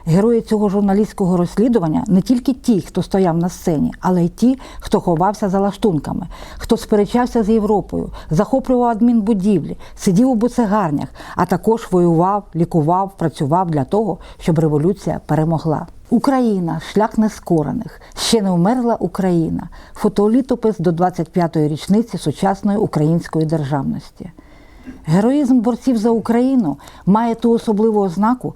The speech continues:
що людина, що йдучи на свій подвиг, не торгується ні з ким, ані про час, ані про спосіб свого жертовного вчинку заради народу і держави.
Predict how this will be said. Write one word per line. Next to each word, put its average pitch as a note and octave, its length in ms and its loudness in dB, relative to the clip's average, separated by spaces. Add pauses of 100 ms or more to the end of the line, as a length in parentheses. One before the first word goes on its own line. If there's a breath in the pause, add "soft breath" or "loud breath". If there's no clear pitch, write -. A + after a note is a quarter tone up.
(160 loud breath)
що - 200 0
людина, F#3 460 2
що - 160 -2
йдучи F#3 340 0
на F3+ 100 2
свій F3+ 220 2
подвиг, F#3 480 0 (200 loud breath)
не A3 120 4
торгується A#3 560 2
ні E3 120 0
з - 80 -10
ким, D#3 300 0
ані B3 200 2
про G3+ 160 -2
час, - 400 -4 (140 loud breath)
ані B3+ 220 2
про G3 160 -4
спосіб B3 440 -2
свого G3 320 2
жертовного G#3 640 0
вчинку F#3+ 460 -2
заради D#3+ 380 0
народу E3+ 400 2
і F3+ 140 -2
держави. D#3+ 540 0